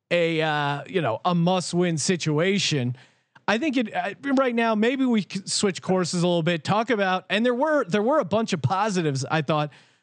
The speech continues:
from game one. I mean, A, the fact that they at least took those deep shots. B, the fact that they, uh, they connected with Reagor on that fifty-five yard bomb.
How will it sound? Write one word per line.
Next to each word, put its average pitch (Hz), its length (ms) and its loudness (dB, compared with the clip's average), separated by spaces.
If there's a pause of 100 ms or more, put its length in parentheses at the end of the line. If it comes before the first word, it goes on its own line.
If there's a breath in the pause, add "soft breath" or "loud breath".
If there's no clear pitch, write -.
(140 soft breath)
from 185 300 2
game 175 240 2
one. 175 220 0
I 160 40 -2
mean, 175 240 0
A, 214 200 2
the 190 100 0
fact 190 240 -2
that 175 120 -2
they 160 140 2
at 156 80 -2
least 175 280 -2
took 233 180 -2
those 175 220 0
deep 147 220 0
shots. 151 360 -2 (300 loud breath)
B, 220 260 2
the 214 100 2
fact 190 300 -2
that 180 180 0
they, 170 240 2
uh, 147 220 0
they 156 140 0
connected 170 500 0
with 151 160 0
Reagor 170 420 0
on 160 100 0
that 139 140 0
fifty-five 160 600 0
yard 143 240 0
bomb. 165 340 0